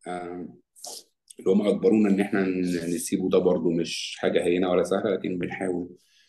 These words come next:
إن إحنا نبني في نفس ال-، الحتة اللي إحنا عندنا فيها خبرة، اللي هتفيد مجتمعاتنا، اللي هنحاول من خلالها إن إحنا ندعم الديمقراطية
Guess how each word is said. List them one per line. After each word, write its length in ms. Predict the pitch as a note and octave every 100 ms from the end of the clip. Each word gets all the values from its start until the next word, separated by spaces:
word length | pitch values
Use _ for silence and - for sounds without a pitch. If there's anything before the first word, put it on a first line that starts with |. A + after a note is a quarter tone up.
| _ _ -
إن 140 | F2 F2+
إحنا 200 | - F2+
نبني 520 | F2+ E2 F2 F2 - _ _ -
في 100 | F2
نفس 320 | F2 - -
ال-، 300 | E2+ E2 E2+
الحتة 560 | E2+ E2+ - F#2+ - E2+
اللي 120 | E2
إحنا 120 | G2
عندنا 260 | D#2 D#2+ F2
فيها 220 | F2 E2+
خبرة، 540 | - F#2 F2+ F2 F2 E2+
اللي 160 | E2
هتفيد 340 | E2 - - E2+ -
مجتمعاتنا، 640 | D#2+ F2 F2+ F#2 - B2
اللي 140 | A#2+
هنحاول 460 | G#2 G#2 - A2+ G2+
من 140 | F#2 -
خلالها 280 | F#2+ F#2+
إن 100 | F#2+
إحنا 320 | F#2+ - F2 E2+ D#2 _ _ -
ندعم 540 | G2+ F#2 E2+ E2 E2
الديمقراطية 1080 | D#2+ D#2+ D#2+ D#2 E2 D#2+ E2 F2+ E2+ E2